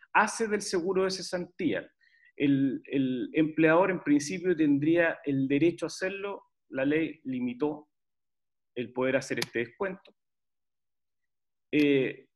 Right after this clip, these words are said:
¿qué ocurre con las pensiones de alimento? A ver, eh, <clears throat> existe una modalidad, ¿cierto? Y esto es un poco más del derecho a familia, pero acá se reguló afortunadamente, eh, que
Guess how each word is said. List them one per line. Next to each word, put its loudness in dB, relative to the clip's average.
¿qué 4
ocurre 2
con 4
las -2
pensiones 0
de 2
alimento? 0
A -8
ver, -6
eh, -2
<clears throat> 4
existe 0
una 6
modalidad, 6
¿cierto? -2
Y 6
esto 0
es 0
un -8
poco 0
más 4
del 4
derecho 2
a -8
familia, 6
pero 4
acá 0
se -6
reguló -2
afortunadamente, 0
eh, 6
que 4